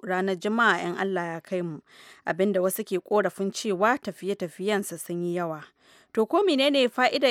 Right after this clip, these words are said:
irin waɗannan tafiye-tafiyen ga 'yan Najeriya? Tambayar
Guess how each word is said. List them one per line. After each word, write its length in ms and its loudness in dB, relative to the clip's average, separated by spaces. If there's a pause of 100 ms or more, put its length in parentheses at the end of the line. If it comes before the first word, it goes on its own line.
irin 200 2
waɗannan 440 0
tafiye-tafiyen 760 -4
ga 100 -6
'yan 200 -2
Najeriya? 600 0 (480)
Tambayar 400 8